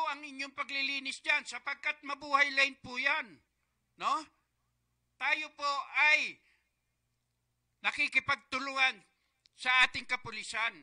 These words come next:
Kung ano po yung nakikita po ng, ah, inyong lingkod, pasensya po kayo, trabaho po namin yun. No?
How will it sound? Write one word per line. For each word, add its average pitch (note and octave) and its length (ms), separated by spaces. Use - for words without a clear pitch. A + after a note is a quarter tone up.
Kung C#4 240
ano C#4+ 240
po E4 160
yung D4 240
nakikita C#4 720
po C#4+ 160
ng, C4+ 240
ah, A#3+ 320
inyong C4 240
lingkod, G3+ 480
pasensya C4 560
po A#3+ 160
kayo, A3+ 580
trabaho A3 640
po A3+ 160
namin G3 480
yun. F#3+ 140
No? F3+ 160